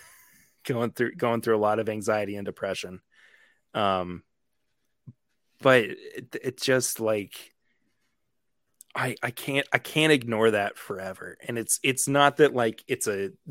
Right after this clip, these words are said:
this or that situation. It's just that, like, I, when I find the time to breathe, I will be able to make music again, and I will be able to put music out to people again. And, um, there was a band that I was in it,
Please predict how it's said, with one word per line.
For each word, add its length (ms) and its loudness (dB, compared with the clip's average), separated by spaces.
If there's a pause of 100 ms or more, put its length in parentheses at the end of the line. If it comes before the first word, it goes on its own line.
(100)
this 240 0
or 160 0
that 380 -4
situation. 760 0 (500)
It's 300 -2
just 440 -2
that, 260 2
like, 400 -6 (880)
I, 160 2 (160)
when 240 2
I 120 4
find 460 0
the 80 2
time 360 -4
to 180 -6
breathe, 540 -4 (540)
I 160 2
will 160 -2
be 180 -2
able 140 -4
to 120 -12
make 200 -8
music 320 -10
again, 520 -16
and 80 -8
I 80 -4
will 100 0
be 120 0
able 120 -4
to 60 -8
put 180 -6
music 340 -10
out 180 -12
to 80 -20
people 260 -8
again. 400 -14
And, 300 -10 (560)
um, 340 2
there 120 8
was 120 4
a 60 8
band 320 4
that 120 0
I 100 4
was 180 -2
in 180 -4
it, 160 -8